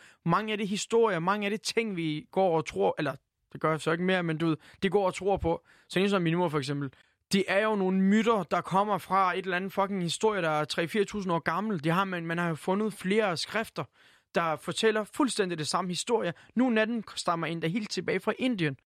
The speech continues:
Så det er så indoktrineret med de ting, der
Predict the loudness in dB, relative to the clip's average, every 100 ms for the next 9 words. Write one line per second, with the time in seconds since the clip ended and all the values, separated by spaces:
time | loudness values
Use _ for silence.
0 | _ _ -2 -2 2 2 2 0 0 0
1 | 0 -2 -4 -2 0 -2 0 2 2 0
2 | -4 -2 -2 -2 -2